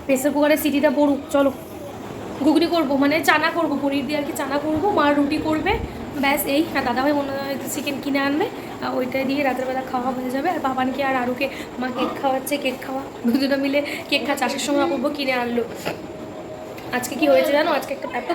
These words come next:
খারাপ লাগছিল না শুনে, মানে, আহ, যে আর কি ই ছিল আর কি,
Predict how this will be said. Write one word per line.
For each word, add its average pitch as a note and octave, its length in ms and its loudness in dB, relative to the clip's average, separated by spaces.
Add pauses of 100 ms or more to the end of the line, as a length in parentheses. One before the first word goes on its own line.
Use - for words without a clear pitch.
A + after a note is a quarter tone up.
(100)
খারাপ A#3+ 220 -2
লাগছিল C#4+ 400 0
না D#4+ 220 0
শুনে, D4+ 340 2 (360)
মানে, C4 220 2
আহ, A#3 880 0 (100)
যে C4+ 120 0
আর C4+ 180 0
কি C#4+ 80 -6 (380)
ই - 60 0
ছিল D4 220 2
আর B3 220 4
কি, E4+ 60 2